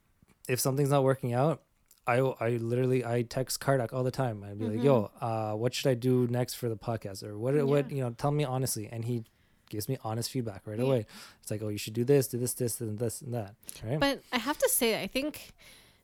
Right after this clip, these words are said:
Speaker 2: not everyone has the, the people in our lives that we have. Like, we
Speaker 1: No, I know, I know,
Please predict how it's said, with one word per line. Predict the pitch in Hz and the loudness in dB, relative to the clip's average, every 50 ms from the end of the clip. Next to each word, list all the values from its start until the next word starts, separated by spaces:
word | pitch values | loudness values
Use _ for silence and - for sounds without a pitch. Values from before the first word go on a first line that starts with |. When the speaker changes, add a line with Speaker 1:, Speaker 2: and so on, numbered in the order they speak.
| _ - | _ 2
Speaker 2:
not | 294 359 - | 2 2 4
everyone | 202 190 214 220 214 202 185 | 4 4 4 4 4 4 0
has | 175 185 190 185 190 185 - - _ _ _ _ _ _ _ - - _ - | 0 0 0 0 0 -2 -4 -6 _ _ _ _ _ _ _ -20 -20 _ -2
the, | 233 208 190 185 180 202 - | 0 0 0 0 -2 -4 -4
the | - 202 | -6 -6
people | - - - - 226 - - 208 196 185 180 - | -6 -6 -6 -6 -4 -2 -2 -2 -2 -2 -2 -4
in | - 190 | -4 -4
our | - 196 185 180 180 | -2 0 0 0 0
lives | 180 196 214 240 262 - - | 0 -2 -2 -4 -2 -2 -2
that | - 202 196 | -2 -2 -4
we | 208 208 202 | -4 -6 -4
have. | 202 240 240 247 269 294 330 - | -4 -4 -4 -2 -2 -4 -4 -4
Like, | 269 233 220 208 220 202 196 | -4 -4 -4 -4 -4 -6 -4
we | 233 175 | 0 2
Speaker 1:
No, | 180 175 170 | 4 4 4
I | 170 180 185 | 4 2 2
know, | 185 165 147 131 113 110 - - | 0 -2 -2 -4 -6 -8 -10 -10
I | 139 156 | -8 -8
know, | 151 139 113 | -8 -8 -10